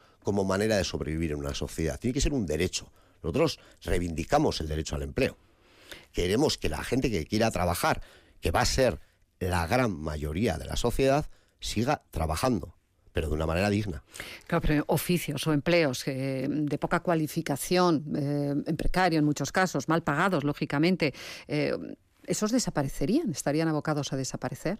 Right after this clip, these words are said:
Speaker 1: No, estarían abocados a reajustarse en la sociedad. Eh, esto, el discurso, eh, que se nos traslada desde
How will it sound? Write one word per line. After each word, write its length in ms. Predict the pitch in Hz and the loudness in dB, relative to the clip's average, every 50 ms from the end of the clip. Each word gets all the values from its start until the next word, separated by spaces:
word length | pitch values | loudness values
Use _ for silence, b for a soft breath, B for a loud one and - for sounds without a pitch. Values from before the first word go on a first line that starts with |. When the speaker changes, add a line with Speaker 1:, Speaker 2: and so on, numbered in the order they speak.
| - _ _ | -8 _ _
Speaker 1:
No, 320 | - - - - - 123 165 | -2 2 2 4 4 2 2
estarían 500 | - - - 92 98 101 104 110 110 - - - | 2 2 2 2 4 4 4 4 2 0 -2 0
abocados 680 | 104 101 104 92 - 117 120 127 139 147 139 - - - - | 0 2 2 2 2 2 4 4 4 2 0 -2 -6 -4 -2
a 320 | 87 90 87 85 85 85 80 | 0 2 4 4 4 2 2
reajustarse 800 | 85 92 90 - - 92 - - 127 123 - - - 98 98 - - _ _ _ _ - | 2 0 0 -2 -4 -4 0 0 2 2 2 0 -4 -4 -6 -8 -10 _ _ _ _ -10
en 200 | - 80 78 76 | -8 -6 -4 -2
la 120 | 80 82 | -2 -2
sociedad. 500 | 82 - 87 78 - 87 92 110 120 120 - - - _ b b b b b b b b b - | 0 0 -2 -2 0 2 2 2 2 0 -2 -6 -12 _ b b b b b b b b b -4
Eh, 520 | 85 85 85 85 85 85 87 85 - _ | -2 0 0 2 2 2 0 0 -2 _
esto, 560 | - 110 117 - - - 151 139 139 - - - | 0 0 2 2 2 2 4 4 4 2 0 -2
el 160 | - 95 90 | -2 -2 0
discurso, 840 | 85 98 92 - - - 151 165 139 - - 117 127 139 143 135 110 | 0 0 0 -2 -2 -2 -2 0 0 0 2 2 4 4 4 4 4
eh, 180 | 95 92 85 90 | 2 2 2 0
que 80 | 87 | -2
se 80 | - 80 | -2 -2
nos 160 | - 85 - | -2 -4 -2
traslada 480 | - 85 82 73 98 104 104 107 104 101 | -2 -2 -2 0 2 2 4 4 4 2
desde 420 | 98 90 87 98 95 95 90 | 2 2 2 2 2 2 2